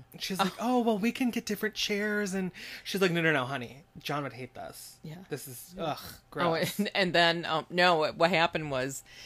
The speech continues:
Speaker 2: Charlotte was such a mess that the funeral director came out to talk to
Speaker 1: Oh, yeah.
Speaker 2: Charlotte,
Speaker 1: Yeah.
Speaker 2: thinking she was the one,
Speaker 1: The widow.
Speaker 2: the widow, when it was actually Carrie.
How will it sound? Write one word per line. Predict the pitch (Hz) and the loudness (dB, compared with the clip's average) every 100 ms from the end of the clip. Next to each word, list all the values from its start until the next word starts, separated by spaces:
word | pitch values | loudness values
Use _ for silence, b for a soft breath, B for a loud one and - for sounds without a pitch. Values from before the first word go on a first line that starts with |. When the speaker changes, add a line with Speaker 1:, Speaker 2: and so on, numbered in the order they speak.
| B B | B B
Speaker 2:
Charlotte | - 196 170 165 | 2 6 8 6
was | 156 147 | 0 -2
such | 175 - | -2 -2
a | |
mess | 160 160 165 151 - | 0 4 6 4 2
that | - 139 | -4 -4
the | 139 127 127 - | -2 -2 -2 -6
funeral | - 165 165 | -2 0 2
director | 156 151 143 - 139 | 0 2 0 0 -4
came | - 147 | -2 -2
out | 147 143 - | 0 -2 -2
to | 143 | -6
talk | - 143 143 - | 0 2 0 -2
to | - 151 139 | -4 0 0
Speaker 1:
Oh, | |
yeah. | 131 127 | 0 2
Speaker 2:
Charlotte, | 160 170 160 151 131 | 6 6 6 4 2
Speaker 1:
Yeah. | 160 | 0
Speaker 2:
thinking | 127 147 | 0 -2
she | 143 - 202 | 0 2 4
was | 165 160 - | 4 0 -2
the | - | -4
one, | 143 143 139 135 | -2 0 0 0
Speaker 1:
The | 139 | -4
widow. | 131 127 120 117 123 | -2 0 -2 -4 -2
Speaker 2:
the | 196 | 2
widow, | 175 180 156 139 | 6 8 8 6
when | 135 147 139 | 4 0 -2
it | 135 | -2
was | 143 | 0
actually | 135 127 - 135 127 - | 0 0 -4 -8 -10 -10
Carrie. | - 131 131 131 | -10 -8 -8 -10